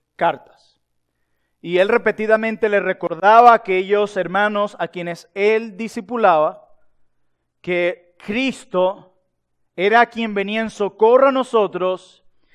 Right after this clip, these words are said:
y que era Cristo quien debía ser suficiente para la iglesia en tiempos buenos y malos. Y quiero que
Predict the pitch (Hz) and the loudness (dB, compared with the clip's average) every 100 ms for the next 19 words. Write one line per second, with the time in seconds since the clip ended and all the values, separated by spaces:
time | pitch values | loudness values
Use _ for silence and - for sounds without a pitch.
0 | _ - 196 202 220 247 247 - 247 277 | _ -10 -6 0 2 4 2 -4 -6 -4
1 | 269 - - 185 185 190 190 185 220 220 | -4 -6 -6 -6 -4 -4 -4 -2 -2 0
2 | 220 214 - 202 185 - 220 233 220 196 | -2 -2 -6 -6 -6 -6 -6 -6 -4 -6
3 | 185 175 175 175 208 202 180 165 170 175 | -4 -4 -4 -4 -4 -6 -10 -10 -10 -10
4 | 160 165 160 156 131 107 _ _ _ _ | -6 -6 -8 -16 -18 -20 _ _ _ _
5 | _ _ _ _ _ _ _ _ _ _ | _ _ _ _ _ _ _ _ _ _
6 | _ 180 180 220 294 294 226 185 - _ | _ -16 -2 2 2 2 -2 -2 -8 _